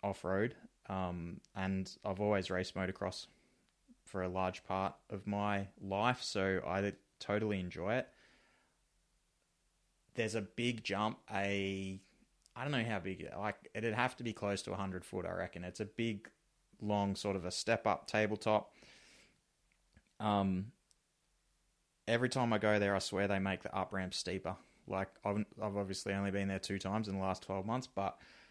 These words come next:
I swear these up ramps were steeper than they were the last time I went there, and the last time I went there, they were definitely steeper than, like, twelve <laughs> months ago, for sure. So, anyway, came around, third lap.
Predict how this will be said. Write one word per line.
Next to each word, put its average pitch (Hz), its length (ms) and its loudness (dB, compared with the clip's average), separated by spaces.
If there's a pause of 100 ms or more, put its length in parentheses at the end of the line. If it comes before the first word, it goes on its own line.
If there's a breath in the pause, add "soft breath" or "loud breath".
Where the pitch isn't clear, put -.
(440 loud breath)
I 107 100 2
swear 107 300 4
these 101 200 4
up 95 200 4
ramps 98 300 0
were 90 60 -4
steeper 90 400 0
than 92 160 -2
they 92 100 0
were 92 160 2
the 92 80 0
last 95 320 2
time 92 180 -2
I 92 40 0
went 92 200 -2
there, 92 140 -4
and 92 160 -2
the 92 160 0
last 95 320 2
time 98 140 0
I 95 60 2
went 98 140 0
there, 104 120 4
they 95 100 2
were 92 80 2
definitely 92 480 -2
steeper 92 380 -2
than, 87 300 -4 (180)
like, 92 320 -2
twelve 92 260 0
<laughs> - 20 2
months 95 300 0
ago, - 340 0
for 101 320 0
sure. 95 360 0 (480 loud breath)
So, 104 480 6 (500 loud breath)
anyway, 113 640 6
came 123 260 4
around, 107 480 6 (960)
third 123 380 6
lap. 107 320 6